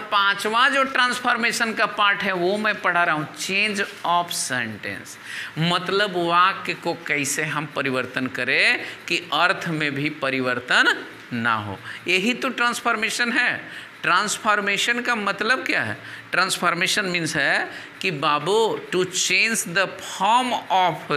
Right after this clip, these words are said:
the sentence या to change the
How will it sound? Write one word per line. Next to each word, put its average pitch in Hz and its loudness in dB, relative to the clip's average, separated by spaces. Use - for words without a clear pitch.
the 147 2
sentence 143 0
या 175 4
to 175 0
change 185 0
the 190 4